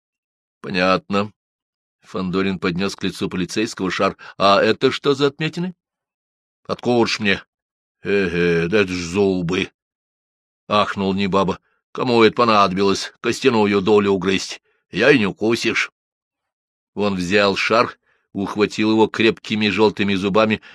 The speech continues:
и оказалось, точно, укусить шар никакой возможности не было, больно уж твёрд.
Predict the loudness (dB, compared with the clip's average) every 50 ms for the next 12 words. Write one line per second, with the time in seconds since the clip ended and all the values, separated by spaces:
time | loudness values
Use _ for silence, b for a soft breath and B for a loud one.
0 | B B -4 -2 0 2 2 2 2 0 0 0 0 0 0 0 0 -2 -4 -8
1 | -16 _ _ _ _ _ _ -6 -2 -2 -2 -2 -4 -2 -2 -2 -2 -2 _ _
2 | _ _ _ _ _ _ _ _ _ _ -8 -8 -6 -4 -2 -4 -2 0 -2 -2
3 | 0 0 2 2 2 2 0 -4 -6 -6 -6 -2 0 0 2 2 0 -2 -2 -4
4 | -2 -2 -4 -6 -6 -8 -8 -4 -2 -2 0 0 0 -2 -2 _ _ _ _ _
5 | _ _ _ -2 0 0 0 0 0 -4 -4 -6 -4 -2 -2 -2 -2 -6 -10 -20